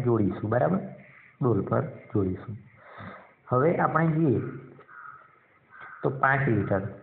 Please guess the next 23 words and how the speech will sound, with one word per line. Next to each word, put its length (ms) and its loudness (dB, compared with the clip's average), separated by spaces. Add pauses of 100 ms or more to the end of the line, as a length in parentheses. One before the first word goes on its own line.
(220)
તે 80 0 (180)
પાંચ 260 2
લિટર 380 2
જુઓ, 240 2 (1000)
આ 200 2
કેટલી 360 0 (100)
છે? 60 2 (320)
પા-, 380 4
sorry, 300 2
પાણીનો 480 2
જગ 160 4 (140)
છે, 80 2 (840)
આ 100 2 (220)
આંખની 320 2
દવાની 480 2
બોટલ 260 2 (140)
છે 100 2 (680)
અને 180 2
આ 140 2
દૂધ 260 2
માપવાનું 440 2 (420)
માપ્યું 420 0
છે. 160 -6